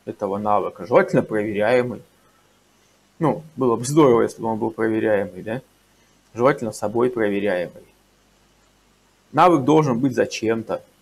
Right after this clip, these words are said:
То есть, ну, какая-то такая, ну, ну, мотивация, может, можете ск-, назвать на-, мотивация, можно назвать,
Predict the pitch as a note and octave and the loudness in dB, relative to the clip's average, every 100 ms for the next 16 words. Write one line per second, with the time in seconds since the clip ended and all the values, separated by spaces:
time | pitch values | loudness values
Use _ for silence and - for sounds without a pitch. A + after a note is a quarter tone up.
0 | _ _ _ _ A2 G2+ - _ _ D3 | _ _ _ _ -10 -10 -10 _ _ -4
1 | C3+ C3 B2 - A#2+ A#2 G2 - A#2 G#2 | -2 2 0 0 -2 2 0 -2 -10 -10
2 | G2 _ C#3+ C3 B2 B2 C3 D#3 D#3 A#2+ | -14 _ -4 -4 -4 2 4 4 0 0
3 | G#2+ G#2 A2 - - A#2+ B2 - A2 - | 0 0 -6 -10 -8 -2 -2 -4 -16 -12
4 | A2+ A#2+ A#2 G#2 - A#2 A2 A#2 E3 G3+ | -4 -4 -4 -12 -10 -10 -6 0 0 0
5 | - G#2+ C3+ D#3 A2 G#2+ A2 C3+ C#3+ | -6 -4 -6 -6 -6 -6 0 0 0